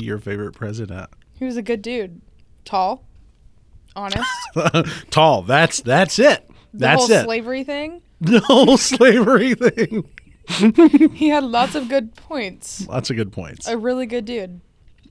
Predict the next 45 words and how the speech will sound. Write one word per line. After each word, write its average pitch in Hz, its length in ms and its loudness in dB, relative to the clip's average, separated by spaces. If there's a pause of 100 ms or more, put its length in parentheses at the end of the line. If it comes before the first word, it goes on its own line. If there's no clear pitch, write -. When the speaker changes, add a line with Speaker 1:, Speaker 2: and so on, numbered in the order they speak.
Speaker 1:
You 147 120 -2
know, 139 100 0
he 120 140 -4
grew 117 220 -8
his 110 160 -6
beard 98 240 -10
out 95 180 -8
because 107 240 -12
he 95 80 -10
got 95 140 -10
a 95 60 -10
letter 95 260 -10
from 95 140 -14
a - 20 -12
little 98 200 -12
girl 95 240 -12
that 98 140 -14
said 92 280 -12
he 95 100 -16
looked - 180 -18
scary 107 380 -14
without 101 220 -12
a 104 40 -14
beard. 117 280 -14 (1400)
Speaker 2:
How 226 140 -14
kind. 214 500 -12 (1040)
Speaker 1:
And 104 140 -14
he 113 100 -14
didn't 107 220 -12
want 107 120 -10
to 101 80 -12
appear 104 240 -16
scary 101 280 -14
to 98 100 -14
anybody, 101 340 -14
so - 140 -18
he 107 60 -20
grew 113 140 -16
his 104 100 -16
beard 110 200 -14
out. 113 140 -20 (140)
Speaker 2:
Yeah, 208 200 -12 (120)
a 226 120 -8
good 233 240 -6
guy. 226 280 -8